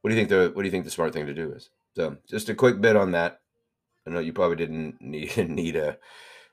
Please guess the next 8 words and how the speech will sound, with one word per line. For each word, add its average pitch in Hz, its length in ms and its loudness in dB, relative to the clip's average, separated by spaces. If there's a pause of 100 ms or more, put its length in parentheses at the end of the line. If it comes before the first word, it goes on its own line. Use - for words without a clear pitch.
(240)
uh, 82 220 2
explanation 80 600 -2
about 73 220 -2
rules, 76 500 -8
uh, 78 420 -6
and 71 400 -10
guidelines 71 600 -2
and 64 200 -14